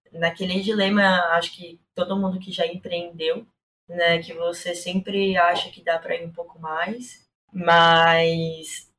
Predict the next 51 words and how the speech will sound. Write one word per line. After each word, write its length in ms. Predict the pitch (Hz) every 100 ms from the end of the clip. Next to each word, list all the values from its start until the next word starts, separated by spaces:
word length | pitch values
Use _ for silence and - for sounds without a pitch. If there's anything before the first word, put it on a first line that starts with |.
| -
aquele 360 | 185 180 220
momento 540 | 226 226 254 220 226 226
que 120 | 220
você 280 | 220 220 220
fica, 1120 | - 214 208 - 220 214 214 208 202 202 - _ _ _ -
se 140 | 202
você 260 | 190 196 214
não 120 | 208
sabe 300 | 214 208 214
se 140 | - 196
você 220 | 196 190
vai 160 | 185
seguir 300 | 185 196 185
mais, 360 | 175 175 185 185
se 60 | 190
você 240 | 180 185
tá 260 | - 175 - - _ _ -
desistindo 680 | 185 185 190 - 214 214
de 120 | 196 190
um 100 | 190
grande 320 | 185 180 -
sonho, 500 | - 190 202 202 185
de 120 | 180
um 120 | 175
grande 360 | 175 180 185 175
negócio, 720 | 170 165 170 196 214 - 117 _ _ _ -
ou 120 | 202
se 120 | 214 233
realmente 400 | 277 269 254 285
é 40 |
um 60 | 311
momento, 340 | 330 330 330
porque 200 | 214 214
às 80 | 233
vezes 160 | 247 247
você 260 | 247 262
tem 200 | 262 254
que 100 | -
parar 520 | 254 208 190 170 160 -
certos 400 | - 175 175 170
negócios, 640 | 170 160 151 151 - 151
né, 260 | 165 165 165
e, 560 | 170 - 196 214 214
e 40 | 214
você 260 | 226 254 277
nunca 260 | 277 349
vai 140 | 349 139
saber, 320 | 254 190 156
na, 260 | 156 151 151
na 140 | 170
verdade. 500 | 170 170 147 - -